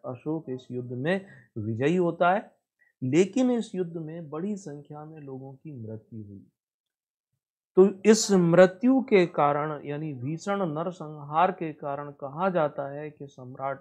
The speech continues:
अशोक ने भविष्य में कभी भी युद्ध न लड़ने की शपथ ले ली। तो पहले जो अशोक, उसका एक, अ, भैरी घोष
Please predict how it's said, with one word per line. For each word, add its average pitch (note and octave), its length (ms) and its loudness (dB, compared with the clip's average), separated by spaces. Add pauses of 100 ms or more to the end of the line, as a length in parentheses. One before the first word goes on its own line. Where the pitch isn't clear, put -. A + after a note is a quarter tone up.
(120)
अशोक E3 420 -8
ने C#3 200 -14
भविष्य C3 440 -18
में B2+ 200 -16
कभी C#3+ 380 -8
भी B2 280 -6 (320)
युद्ध B2 300 -4
न A#2+ 200 -8
लड़ने A#2 500 -4
की F3+ 200 -10 (340)
शपथ A2 340 -12
ले B2 140 -8
ली। E3+ 140 -12 (1400)
तो G3 80 8
पहले F#3+ 760 6
जो F#3 360 4
अशोक, E3+ 720 -4 (200)
उसका E3 680 0
एक, D3+ 260 -10
अ, C3 840 -2
भैरी E3 420 4
घोष B2+ 500 0